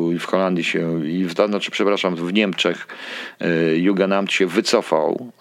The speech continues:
bo było to idiotyczne też oskarżenie, wycofał się i oddał z powrotem dzieciaka. W jednym przypadku było to w Holandii, tu pani Ewa, y, Stasinowska, jeżeli mogę wymienić, ma większe o tym dowody.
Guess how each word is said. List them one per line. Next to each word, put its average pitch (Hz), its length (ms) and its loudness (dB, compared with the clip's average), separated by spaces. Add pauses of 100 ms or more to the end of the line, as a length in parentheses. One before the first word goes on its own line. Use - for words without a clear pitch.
bo 87 240 0
było 90 280 4
to 95 240 2
idiotyczne 98 680 0
też 87 200 0
oskarżenie, 90 420 0
wycofał 82 460 2
się - 140 0
i - 280 -2
oddał 80 380 2
z - 60 -6
powrotem 85 520 0
dzieciaka. 80 580 -2 (720)
W 85 60 -2
jednym 127 280 2
przypadku 104 460 0
było 98 220 4
to 101 120 2
w - 60 -10
Holandii, 92 440 2
tu 90 80 -2
pani 95 260 0
Ewa, 80 280 0 (300)
y, 82 40 -4
Stasinowska, 87 560 -2
jeżeli 82 180 -2
mogę 85 200 0
wymienić, 85 240 0 (320)
ma 85 120 0
większe 85 380 0
o 78 60 -2
tym 85 160 -6
dowody. 85 420 -6